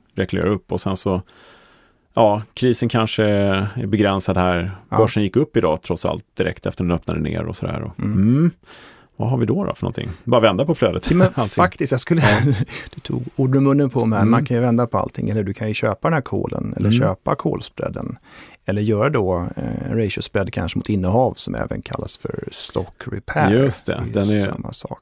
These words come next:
Speaker 1: tacksam att, att föreläsa om. Stock repairing strategy. Om det
Speaker 2: Ja.
Speaker 1: går ner så kan du få tillbaks alla pengar halvvägs upp, om man får säga så, innan break-even.
Speaker 2: Ja.
Speaker 1: Lite så.
Speaker 2: Ja.
Speaker 1: Eh, men den kan du också göra även om det inte har gått åt skogen,
Speaker 2: Ja,
Speaker 1: så att säga då.
Speaker 2: exakt.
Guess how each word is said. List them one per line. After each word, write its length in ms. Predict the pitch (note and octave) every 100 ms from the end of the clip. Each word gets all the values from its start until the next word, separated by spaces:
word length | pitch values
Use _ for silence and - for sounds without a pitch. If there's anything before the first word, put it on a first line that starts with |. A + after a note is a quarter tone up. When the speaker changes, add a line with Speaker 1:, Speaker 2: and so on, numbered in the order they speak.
| -
Speaker 1:
tacksam 520 | C3 A2+ - A2+ G#2+
att, 340 | F#2+ F2 F2
att 360 | G2+ F2+ F2 F#2+
föreläsa 440 | A2+ G2 A2 -
om. 120 | -
Stock 340 | - - A2 -
repairing 480 | - A#2 G#2+ F2+ F#2
strategy. 480 | - A#2 A2 G#2
Om 120 | F#2+ G#2+
det 60 |
Speaker 2:
Ja. 60 | B2
Speaker 1:
går 80 | G#2+
ner 420 | A#2+ A#2+ B2 A#2+ -
så 160 | -
kan 200 | - G2+
du 60 | F#2+
få 120 | -
tillbaks 460 | - G#2 A2+ A2+ -
alla 140 | E2
pengar 480 | - F2 E2+ E2+ E2+ _ _ _ _ _ _
halvvägs 460 | - B2+ A2+ G#2+ C3+
upp, 200 | B2+ A#2+
om 80 |
man 120 | G#2+ F2+
får 100 | G#2
säga 200 | F#2+ F2+
så, 160 | F#2+
innan 340 | F2 E2+ E2 F2
break-even. 500 | F2 - G#2+ F#2 F2+
Speaker 2:
Ja. 260 | C#3 E3 F#3
Speaker 1:
Lite 280 | A2+ A2 A2+
så. 200 | - F2+ _ _ - -
Speaker 2:
Ja. 220 | C3 D3+ - _
Speaker 1:
Eh, 180 | - G2
men 140 | G#2
den 100 | A2+
kan 160 | G#2+ G#2
du 60 | G2+
också 220 | F2+ G2
göra 460 | F#2 F2 E2 E2 -
även 220 | F2+ F#2+
om 80 | G#2
det 60 |
inte 140 | F2+ F2
har 160 | F2 F2+ _ -
gått 180 | G#2
åt 80 | F#2
skogen, 400 | - A#2+ A2 F2 -
Speaker 2:
Ja, 60 | - - -
Speaker 1:
så 140 | - A2+
att 80 |
säga 160 | - G#2
då. 60 | G#2+
Speaker 2:
exakt. 560 | G#2+ - - - -